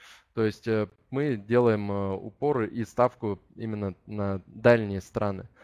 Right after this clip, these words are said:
Э, может быть, э, люди с дальних стран, э, живут в этой ситуации транспортного коллапса, э, антиэкологии, и поэтому, э, голосуют, э, получив какой-то маленький объем информации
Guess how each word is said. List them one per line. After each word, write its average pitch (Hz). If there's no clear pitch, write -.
Э, 98
может 123
быть, 117
э, 104
люди 123
с 107
дальних 117
стран, 120
э, 101
живут 131
в 110
этой 113
ситуации 110
транспортного 110
коллапса, 117
э, 92
антиэкологии, 123
и 120
поэтому, 107
э, 98
голосуют, 120
э, 101
получив 120
какой-то 117
маленький 117
объем 110
информации 117